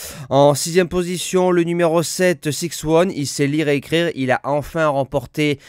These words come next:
un quintet plus, hein, quand je l'ai lâché en base gagnante, il a gagné son quintet plus, c'est toujours pareil, il fait entre trois mille six cents mètres et quatre mille trois cents mètres, malgré la pénalité,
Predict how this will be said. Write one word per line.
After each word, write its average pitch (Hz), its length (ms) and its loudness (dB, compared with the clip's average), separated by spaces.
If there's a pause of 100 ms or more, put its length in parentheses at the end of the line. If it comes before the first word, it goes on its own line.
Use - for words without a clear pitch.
(180)
un 127 180 2
quintet 139 360 0
plus, 143 440 -4
hein, 127 120 -4
quand 131 380 -4
je 117 100 -6
l'ai 123 100 -2
lâché 127 400 -2
en 117 140 -4
base 127 240 0
gagnante, 135 500 -2
il 113 80 -4
a 110 80 -2
gagné 123 280 -2
son 117 100 -6
quintet 120 300 -4
plus, 120 320 -8 (260)
c'est 139 200 0
toujours 135 200 -2
pareil, 127 480 4
il 117 140 -4
fait - 100 -6
entre 123 240 -4
trois 139 240 0
mille 147 140 -2
six 135 160 -10
cents 143 180 -4
mètres 139 380 -2
et 120 80 -6
quatre 139 260 -4
mille 139 120 -6
trois 131 180 -2
cents 123 180 -6
mètres, 143 260 -4
malgré 139 540 -2
la 120 140 0
pénalité, 135 580 -2